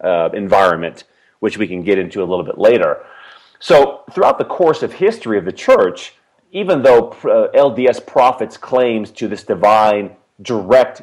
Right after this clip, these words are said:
personal, physical communication with God has certainly been muted, and we don't hear Thomas S. Monson declaring to have revelations in the same way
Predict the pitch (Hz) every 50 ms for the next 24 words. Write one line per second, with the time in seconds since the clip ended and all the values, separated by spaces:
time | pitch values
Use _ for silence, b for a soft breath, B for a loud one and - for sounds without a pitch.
0 | - _ - - - - - 135 143 139 - - 135 117 120 117 110 107 104 -
1 | - - _ - 147 147 117 143 139 - 123 120 117 - 127 120 117 110 107 -
2 | - 113 117 117 - 123 107 98 101 95 - 92 92 92 104 110 127 131 110 95
3 | 95 95 95 95 b b b b b b - 117 - - 196 190 175 151 127 98
4 | 113 101 95 95 104 127 170 208 180 123 101 82 98 95 98 98 113 123 117 95
5 | 92 - - 113 101 90 78 - - 104 104 98 - 104 90 - 95 104 104 113
6 | 113 117 101 92 85 90 - - 110 101 90 87 87 87 85 92 95 95 92 90
7 | 80 92 101 104 87 87 92 98 95 95 - 107 95 95 90 90 87 87 - -
8 | 107 98 95 92 95 95 90 87 85